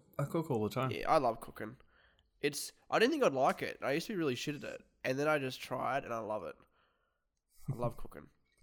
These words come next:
Speaker 2: Um,
Speaker 1: You do a lot of the one pot stuff, don't you?
Speaker 2: yeah, I've got, like, well, the one I've had, the one I always have is it's,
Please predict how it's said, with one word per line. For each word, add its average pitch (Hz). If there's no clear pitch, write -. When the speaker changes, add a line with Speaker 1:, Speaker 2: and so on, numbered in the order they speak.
Speaker 2:
Um, 131
Speaker 1:
You 135
do 160
a -
lot 156
of 135
the 117
one 113
pot -
stuff, -
don't 113
you? 104
Speaker 2:
yeah, 147
I've -
got, 151
like, 180
well, 143
the 143
one 151
I've 185
had, 143
the 139
one 175
I 277
always 139
have 131
is 123
it's, -